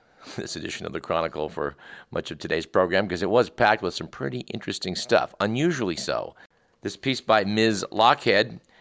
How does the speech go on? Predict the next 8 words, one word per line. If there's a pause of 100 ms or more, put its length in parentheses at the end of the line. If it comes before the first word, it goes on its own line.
(360)
was
about (380)
water, (220)
the
water
crisis,
and,
um,